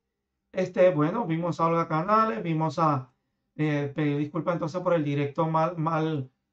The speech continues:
mal sucedido, el aborto, digamos, ¿no? Valga la comparativa, espero que después no salga una por ahí. Porque no sé hasta la palabra esa.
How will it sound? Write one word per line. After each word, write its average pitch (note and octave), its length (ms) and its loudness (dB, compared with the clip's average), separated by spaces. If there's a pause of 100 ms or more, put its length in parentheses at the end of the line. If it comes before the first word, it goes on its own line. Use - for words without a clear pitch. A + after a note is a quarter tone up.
(180)
mal D3 340 0
sucedido, D#3+ 580 0
el D3 80 2
aborto, D3 680 2
digamos, C#3 480 0
¿no? E3 360 -4 (340)
Valga C#3+ 360 -2
la D3+ 180 0
comparativa, C3 760 0
espero C3 260 -4
que D3 140 -4
después C3+ 260 -2
no D3 100 2
salga C#3+ 240 0
una D3 200 0
por D3 140 0
ahí. C3+ 300 -2 (240)
Porque G#3+ 200 -2
no A#3 60 0
sé A#3+ 120 0
hasta A#3 160 0
la C4+ 140 2
palabra A#3+ 460 4
esa. F3+ 240 -8